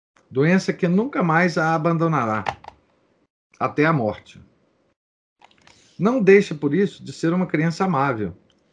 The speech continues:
de sorriso doce, mas crescerá muito lentamente.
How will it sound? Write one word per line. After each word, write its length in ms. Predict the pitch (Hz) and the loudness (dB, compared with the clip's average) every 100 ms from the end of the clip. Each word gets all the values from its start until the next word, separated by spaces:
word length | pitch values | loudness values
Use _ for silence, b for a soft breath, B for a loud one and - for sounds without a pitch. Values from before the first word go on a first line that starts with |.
| _ _ _ | _ _ _
de 160 | - 139 | -8 -6
sorriso 460 | - 151 165 156 160 | 0 2 2 0 -4
doce, 580 | 110 123 139 - - - _ _ _ _ _ _ _ _ _ 135 | -2 -2 -2 -6 -20 -20 _ _ _ _ _ _ _ _ _ -2
mas 160 | 151 | 0
crescerá 500 | - 175 180 165 175 | 2 4 4 4 4
muito 680 | 147 147 151 196 208 196 165 | 2 0 2 4 4 2 -2
lentamente. 880 | 147 139 147 143 117 104 92 90 _ | -2 0 0 -2 -2 -2 -2 -6 _